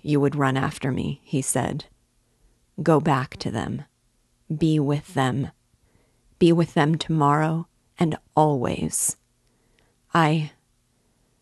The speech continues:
perhaps I shall come, if I can. Goodbye." And without holding out his hand, he walked away. "But where are you going?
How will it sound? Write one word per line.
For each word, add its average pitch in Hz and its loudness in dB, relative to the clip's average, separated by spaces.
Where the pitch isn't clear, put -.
perhaps - -4
I 143 0
shall - -4
come, - -6
if - -2
I 135 0
can. 113 -6
Goodbye." 143 -2
And 160 -2
without 156 2
holding 151 0
out 143 -2
his 156 -4
hand, 131 -6
he - -2
walked 139 -4
away. 139 -6
"But - -6
where 170 2
are 165 2
you 151 0
going? 147 0